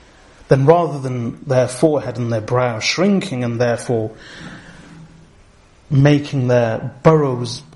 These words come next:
uh, their f-, furrows and their lines prominent,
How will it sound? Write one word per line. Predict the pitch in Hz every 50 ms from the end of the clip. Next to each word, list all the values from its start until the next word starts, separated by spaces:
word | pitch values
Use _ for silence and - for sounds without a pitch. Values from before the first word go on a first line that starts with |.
| _ _
uh, | - 165
their | 151 131 147 135
f-, | 131 - - - - - - - - -
furrows | - - 180 175 165 135 123 120 113 107 -
and | 117 117 117
their | 117 117 113
lines | 117 139 147 139 127 120 104 -
prominent, | - - - 254 254 196 139 123 127 156 160 160 -